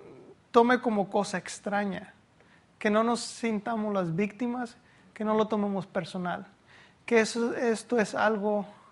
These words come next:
natural que debe de suceder,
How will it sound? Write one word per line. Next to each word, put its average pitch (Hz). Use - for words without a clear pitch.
natural 214
que 196
debe 233
de 240
suceder, 190